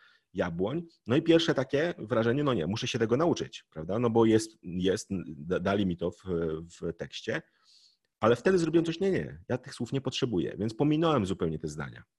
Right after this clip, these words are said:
Czyli zupełnie o nich zapomniałem. Były też jakieś później kolejna lekcja nazwy kwiatów. Ja tych kwiatów nawet czasami po polsku nie byłem w stanie rozpoznać. Oni mi tam jeszcze po rumuńsku je dawali, więc, e, pominąłem to. Czyli nie bójcie się pomijać pewnych rzeczy.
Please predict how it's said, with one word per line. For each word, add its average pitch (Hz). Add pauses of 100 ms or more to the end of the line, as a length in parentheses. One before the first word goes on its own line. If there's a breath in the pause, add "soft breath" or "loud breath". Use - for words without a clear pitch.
(960)
Czyli 98
zupełnie 113
o 110
nich 107
zapomniałem. 92
Były 104
też -
jakieś -
później 87 (320 loud breath)
kolejna 107
lekcja 95 (340 soft breath)
nazwy 107
kwiatów. -
Ja 123
tych -
kwiatów 143
nawet 131
czasami 131
po 127
polsku 160
nie 95
byłem 87
w -
stanie 87
rozpoznać. 85 (320 soft breath)
Oni 120
mi 131
tam 117
jeszcze 117
po 113
rumuńsku 107
je 73
dawali, 65
więc, 87
e, 95 (180)
pominąłem 95
to. 170 (260 loud breath)
Czyli 123
nie 127
bójcie 160
się 110
pomijać 165
pewnych 90
rzeczy. 73